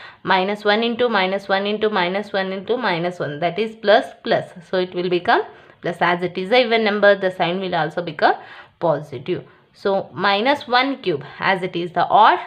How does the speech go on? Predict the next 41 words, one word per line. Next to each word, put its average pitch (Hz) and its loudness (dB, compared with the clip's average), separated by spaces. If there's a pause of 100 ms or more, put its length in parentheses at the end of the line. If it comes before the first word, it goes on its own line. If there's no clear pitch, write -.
(140)
minus, 190 -2 (160)
minus 196 0
into 233 -2
minus 233 0
plus, 175 0 (440)
plus 294 2
into 302 0
minus 262 0
will 247 -4
become 233 0 (280)
again 165 -4
minus. 143 -6
So, 185 -2
it 165 -6
is 233 -6
minus 160 -6
one. 190 0 (480)
Plus 202 2
of 208 4 (260)
minus 226 0
one 233 0
square 208 0
will 190 -2
be 349 4 (280)
one, 180 -2 (540)
and 175 0 (100)
it 175 -8
is 190 -4
a 185 4
minus 180 -2
one. 208 0
I 202 0
will 156 -8
keep 180 -8
it 165 -8
in 165 -8
the 165 -6
bracket, 165 -2 (260)
plus 160 -2
of 202 0
one. 139 -4